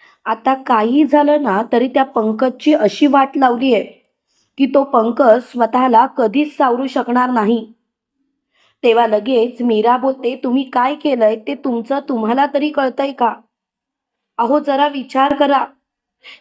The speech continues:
हे जर का सासूबाईंना किंवा बाबांना समजलं तर त्यांना हा धक्का पचवता येईल का? आपला मुलगा असा दारोदार फिरून भीक मागतोय, हे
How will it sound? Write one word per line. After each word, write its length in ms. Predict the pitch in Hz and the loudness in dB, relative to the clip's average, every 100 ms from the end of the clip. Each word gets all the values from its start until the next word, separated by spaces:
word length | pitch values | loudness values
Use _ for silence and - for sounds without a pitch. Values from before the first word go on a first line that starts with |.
| - | 0
हे 160 | 277 | 0
जर 200 | 240 262 | 0 -4
का 180 | 240 269 | 0 -2
सासूबाईंना 840 | 269 254 220 285 247 285 277 220 220 | 0 0 0 -2 -2 -2 -2 -2 -2
किंवा 280 | 269 262 | -2 -2
बाबांना 520 | 262 233 208 254 277 294 | 0 0 0 0 0 -2
समजलं 680 | 277 240 269 285 247 208 202 _ _ _ _ _ _ - | -2 0 -2 0 0 0 -4 _ _ _ _ _ _ -2
तर 120 | 285 | 0
त्यांना 380 | 294 254 262 269 | 2 0 0 0
हा 160 | 269 | -2
धक्का 440 | 254 233 226 254 262 | 0 -2 -2 -2 -2
पचवता 580 | 254 233 277 285 294 | -2 -2 0 0 0
येईल 340 | 294 254 294 294 | 0 0 0 0
का? 200 | 247 208 202 - _ _ _ _ _ | 2 0 -2 -12 _ _ _ _ _
आपला 360 | - 240 269 277 | -4 -2 2 2
मुलगा 340 | 285 262 240 262 | 2 -2 0 0
असा 300 | 247 269 269 | 0 0 0
दारोदार 560 | 240 220 262 254 247 | 2 2 2 2 0
फिरून 440 | 262 269 247 226 240 | 0 -2 0 0 2
भीक 240 | 247 294 285 | 0 0 2
मागतोय, 460 | 262 - 240 196 196 - _ _ _ _ - - | 0 0 0 0 -2 -12 _ _ _ _ -20 -2
हे 100 | 247 | 0